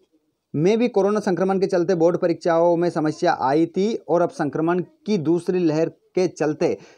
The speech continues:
इस साल भी बोर्ड परीक्षाएं खतरे में हैं। इसी के चलते आज नौ अप्रैल को छत्तीसगढ़ राज्य सरकार ने दसवीं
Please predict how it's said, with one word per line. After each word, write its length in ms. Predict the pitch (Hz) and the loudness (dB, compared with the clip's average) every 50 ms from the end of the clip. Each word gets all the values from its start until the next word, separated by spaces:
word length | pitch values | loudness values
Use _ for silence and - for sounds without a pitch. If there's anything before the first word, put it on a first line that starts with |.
| - - | -4 0
इस 280 | 180 220 220 220 - | 0 0 0 -2 -6
साल 240 | - 180 165 175 180 | -2 0 2 2 2
भी 180 | 165 165 185 180 | 2 2 0 2
बोर्ड 260 | 151 156 165 170 147 | 2 2 2 2 2
परीक्षाएं 400 | - 156 151 - 170 156 160 156 | -2 -4 -2 -2 -2 -2 -2 -2
खतरे 320 | - 147 127 - 143 147 | -6 -6 -6 -4 -2 0
में 160 | 151 156 151 | 0 0 0
हैं। 300 | 143 143 170 180 156 104 - - - _ _ - | 0 0 0 0 0 -2 -6 -10 -20 _ _ -4
इसी 260 | 180 180 - 247 226 | -2 0 0 0 2
के 100 | 220 208 | 2 2
चलते 440 | 208 196 185 175 175 185 185 180 - - | 2 2 0 0 0 0 -2 -2 -2 -4
आज 300 | 139 151 160 175 160 139 | -2 0 0 2 2 2
नौ 300 | 139 135 131 151 196 220 | 0 0 2 2 2 2
अप्रैल 420 | 190 160 156 - 175 175 175 170 156 | 0 -2 -2 0 0 2 2 2 0
को 260 | - - 190 170 135 | 0 2 2 2 2
छत्तीसगढ़ 640 | - - 151 - _ - 202 214 196 175 208 196 | 0 -4 -8 -10 _ -2 -2 -2 0 0 -2 0
राज्य 320 | - 165 160 180 170 170 180 | 0 0 0 0 0 -2 -4
सरकार 360 | - 170 - - 165 160 170 | -4 -4 -2 0 0 0 0
ने 140 | 175 180 170 | 0 0 -2
दसवीं 600 | 139 117 156 160 156 - - 175 180 196 196 | -2 -2 -2 -4 -4 -4 -4 -2 0 0 -2